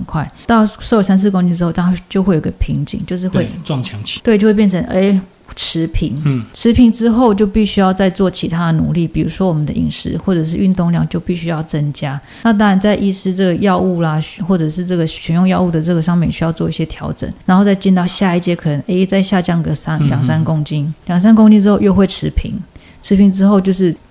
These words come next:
Speaker 1: 都要再做一方面的这个调整之后再往下降。这样来讲的话，其实对我们的身体会比较好，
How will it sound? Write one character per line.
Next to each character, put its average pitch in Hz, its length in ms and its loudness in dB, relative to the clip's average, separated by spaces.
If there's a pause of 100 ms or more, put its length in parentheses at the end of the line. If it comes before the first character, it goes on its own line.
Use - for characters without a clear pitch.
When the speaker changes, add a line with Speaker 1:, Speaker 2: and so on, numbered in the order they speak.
Speaker 1:
都 190 120 2
要 185 180 2
再 185 200 0
做 175 260 0
一 170 80 0
方 170 220 -2
面 165 180 0
的 139 80 -4
这 156 140 -6
个 151 100 -2
调 - 240 -10
整 139 200 -8
之 156 120 -8
后 147 220 -6
再 175 140 -2
往 - 160 -4
下 135 180 -6
降。 - 180 -8 (460)
这 - 100 -2
样 277 140 4
来 202 140 4
讲 170 200 -2
的 165 80 -4
话， 175 240 -2
其 180 200 -6
实 170 320 -2 (340)
对 240 100 2
我 190 100 2
们 160 220 -2
的 151 160 -4
身 180 320 0
体 - 320 -8 (180)
会 196 200 0
比 - 140 -6
较 170 160 -6
好， - 280 -8